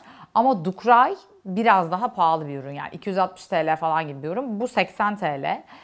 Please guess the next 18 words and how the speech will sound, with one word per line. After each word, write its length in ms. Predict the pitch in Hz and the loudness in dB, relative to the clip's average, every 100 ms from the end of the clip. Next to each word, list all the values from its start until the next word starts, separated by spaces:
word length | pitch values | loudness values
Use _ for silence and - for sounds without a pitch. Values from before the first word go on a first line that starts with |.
| - _ - | -20 _ -2
Ee, 220 | 175 180 | 0 0
zaten 400 | 185 254 302 247 | 2 2 2 0
ben 120 | 208 | 0
çok 180 | 202 214 | -2 -4
fazla 300 | 208 185 180 | 0 0 0
böyle 160 | 180 170 | -2 0
yağlar, 400 | 170 175 180 165 | 2 4 4 2
onlar 360 | 170 175 175 | 0 -2 -4
bunlar 200 | 170 175 | -2 -4
falan 180 | 170 165 | -2 -2
yapacağım 480 | 175 185 226 196 170 | -4 -6 -2 -2 -2
için 340 | - 311 277 262 | -6 -10 -8 -4
dedim 200 | 254 220 | -4 -4
ki 80 | |
yola 380 | 240 233 240 277 | 0 4 8 6
seksen 380 | 269 202 233 214 | 6 2 2 2
liralıkla 560 | 156 139 - 143 - - | 0 -4 -2 -2 -2 -2
başlayayım. 540 | 151 139 - 160 247 | -4 -4 -8 -6 -6